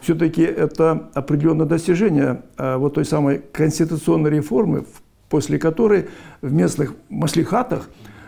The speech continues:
а, даже были введены на, в областных маслихатах штатные единицы председателя, а, вот двух, ну, постоянных комиссий, в том числе и по вопросам,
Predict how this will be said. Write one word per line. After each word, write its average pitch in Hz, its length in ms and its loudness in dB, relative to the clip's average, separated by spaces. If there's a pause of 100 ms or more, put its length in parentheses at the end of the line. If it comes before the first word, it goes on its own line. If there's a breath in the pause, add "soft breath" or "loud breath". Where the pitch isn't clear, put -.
а, 135 400 0
даже 160 240 2
были 165 200 2
введены 165 360 2
на, 143 120 2
в 135 120 -2
областных 151 400 -2
маслихатах 147 580 -2
штатные 156 720 0
единицы 151 680 2 (220 loud breath)
председателя, 143 720 -2 (440 soft breath)
а, 127 260 -6
вот 127 200 -8
двух, 143 360 0
ну, 202 140 4
постоянных 151 500 0
комиссий, - 360 0
в 117 60 -4
том 190 140 2
числе 156 320 0
и 147 180 2
по 151 380 0 (300 loud breath)
вопросам, 160 560 0